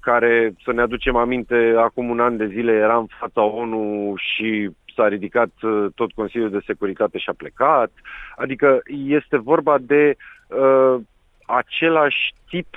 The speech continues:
de, uh, uh, retorică. În contextul de față, <clears throat> uh, este, uh, ceva ce China poate să folosească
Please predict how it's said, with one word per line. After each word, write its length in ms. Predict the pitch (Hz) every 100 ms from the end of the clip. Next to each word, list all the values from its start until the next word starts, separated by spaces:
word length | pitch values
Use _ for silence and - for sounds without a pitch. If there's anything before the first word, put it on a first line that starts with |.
| -
de, 600 | - 107 131 135 139 131 120 -
uh, 880 | 90 120 120 120 120 120 117 113 110 -
uh, 880 | 113 113 113 110 110 110 107 107 101 110
retorică. 680 | 117 - 113 82 76 76 - - -
În 340 | 127 165 226
contextul 720 | 190 165 120 - 107 - - 95
de 120 | 85 -
față, 800 | - 80 67 - - 82 123 220 - _ -
<clears throat> 220 | 165 101 _ - - - _ _ _
uh, 540 | 117 123 127 127 127 120 - - - - 113
este, 680 | 143 185 - 185 175 165 - _
uh, 640 | 127 139 139 135 131 131 123 - -
ceva 360 | 135 107 147
ce 180 | - 147
China 320 | - 175 170 -
poate 300 | 160 156 139
să 120 | 139
folosească 800 | - 139 123 - 107 - - 69